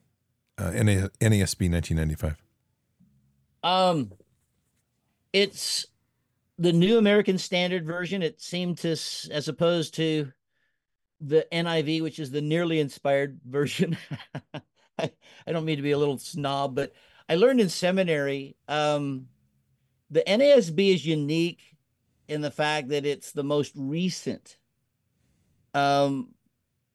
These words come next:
Speaker 2: translation of the scriptures into English.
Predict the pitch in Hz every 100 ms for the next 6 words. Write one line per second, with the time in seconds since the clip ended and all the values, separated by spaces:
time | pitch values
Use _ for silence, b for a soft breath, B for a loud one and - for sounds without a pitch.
0 | _ - 170 156 123 151 147 160 147 -
1 | - - 143 143 131 123 135 - 160 160
2 | - 135 - 156 160 170 - 151 143 110
3 | 98 110 - -